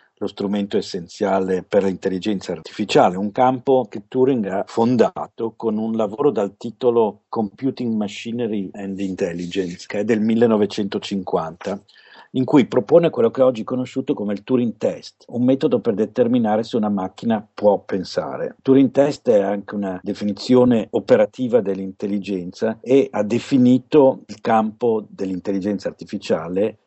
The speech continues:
e la sfida dell'intelligenza artificiale. Il test è, è semplice.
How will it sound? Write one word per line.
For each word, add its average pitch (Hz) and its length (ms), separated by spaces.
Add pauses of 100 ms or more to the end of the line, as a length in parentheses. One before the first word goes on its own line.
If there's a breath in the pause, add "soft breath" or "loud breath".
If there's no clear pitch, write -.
e 101 160
la 104 140
sfida 101 760 (200)
dell'intelligenza 92 760
artificiale. 85 760 (520 loud breath)
Il 110 160
test - 400
è, 101 380
è 107 80
semplice. 87 720